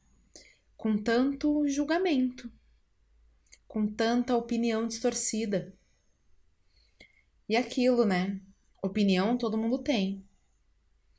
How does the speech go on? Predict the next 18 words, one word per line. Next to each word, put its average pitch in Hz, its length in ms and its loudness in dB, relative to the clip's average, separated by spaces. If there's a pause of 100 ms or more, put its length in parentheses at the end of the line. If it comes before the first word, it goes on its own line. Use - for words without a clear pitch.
(480)
Mas 262 140 0
será 294 180 2
que 294 100 -4
não 240 140 0
tá 208 140 -4
na 180 200 0
hora 190 220 2
da 180 140 2
gente 180 420 -2
desconstruir 190 1300 0
isso 180 420 -4 (680)
e 202 80 -2
tirar 214 480 0
a 226 40 0
maldade 185 1000 0
da 180 160 2
nossa 180 320 2
opinião? 156 500 -4